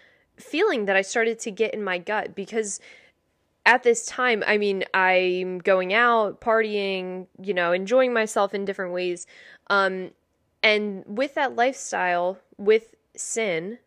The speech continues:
as we know, when we participate in sin, um, we become dulled. But our conscience, if we have a sensitive conscience, if we've formed it correctly, our conscience will not be happy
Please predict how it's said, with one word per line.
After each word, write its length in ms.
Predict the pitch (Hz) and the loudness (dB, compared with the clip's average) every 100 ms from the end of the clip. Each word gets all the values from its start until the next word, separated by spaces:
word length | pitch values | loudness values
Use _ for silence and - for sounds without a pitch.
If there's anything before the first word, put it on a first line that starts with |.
| _ | _
as 180 | - 185 | -4 -2
we 120 | 190 | -2
know, 140 | 196 190 | -2 -2
when 160 | 185 | -2
we 120 | 185 185 | -6 -8
participate 880 | - 196 190 226 - 208 196 185 - | -8 -8 -6 -10 -10 -10 -8 -8 -10
in 180 | 175 | -10
sin, 580 | 165 - 240 214 170 202 - - - - _ - | -10 -6 -4 -4 -6 -10 -16 -20 -20 -20 _ -6
um, 460 | 185 180 175 175 - _ _ _ - | -2 -2 -4 -8 -12 _ _ _ -12
we 240 | 190 220 | -8 -6
become 500 | 202 - - 185 170 | -8 -10 -8 -8 -8
dulled. 520 | 160 165 170 226 269 311 _ _ _ _ _ _ 220 | -6 -4 -4 -6 -8 -18 _ _ _ _ _ _ -6
But 140 | 208 202 | 2 2
our 100 | 202 | 2
conscience, 840 | - - 277 311 330 208 190 233 | -4 -10 -6 -6 -6 -8 -8 -8
if 200 | - 208 | -10 -8
we 100 | 202 | -6
have 180 | 202 190 | -2 -2
a 80 | 180 | -2
sensitive 480 | - 190 190 - 170 | -6 -10 -10 -12 -12
conscience, 580 | - 160 175 185 202 - | -12 -12 -12 -14 -12 -12
if 200 | 175 - | -10 -10
we've 260 | 175 170 - - _ | -10 -12 -18 -20 _
formed 300 | _ 302 330 | _ -6 -2
it 100 | 233 | -4
correctly, 480 | - 175 170 180 170 - - | -2 -4 -4 -6 -8 -14 -4
our 120 | - | -2
conscience 560 | 233 - 294 359 262 - | -2 -4 -6 -4 -6 -4
will 100 | 196 | -4
not 320 | 196 185 202 | -2 -2 -4
be 120 | 185 | -8
happy 680 | 185 - 165 170 180 165 175 | -12 -8 -8 -8 -14 -14 -16